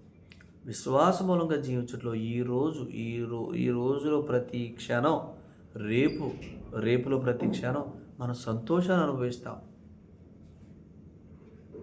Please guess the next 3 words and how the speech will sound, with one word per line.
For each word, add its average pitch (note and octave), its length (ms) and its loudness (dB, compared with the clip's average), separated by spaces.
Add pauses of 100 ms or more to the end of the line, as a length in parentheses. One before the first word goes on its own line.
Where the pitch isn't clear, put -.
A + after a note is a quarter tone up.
(520)
ఎంత F3 400 4
సంతోషంగా G3 800 6
ఉంటే A2+ 440 -4